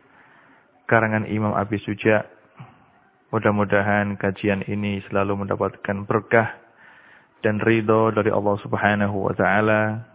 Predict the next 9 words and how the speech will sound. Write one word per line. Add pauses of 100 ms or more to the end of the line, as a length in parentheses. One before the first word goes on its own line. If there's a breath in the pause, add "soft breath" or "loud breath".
(760 soft breath)
Dan
mudah-mudahan
Allah
selalu
memberikan
taufik (240)
dan
hidayahnya
si-,